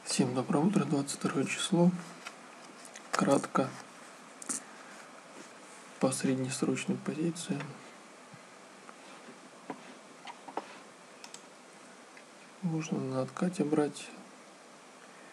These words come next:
две позиции и по целям. Сейчас немножко по целям распишем.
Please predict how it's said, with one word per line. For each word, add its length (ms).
две 220
позиции 680
и 100
по 220
целям. 500
Сейчас 360
немножко 380
по 160
целям 420
распишем. 760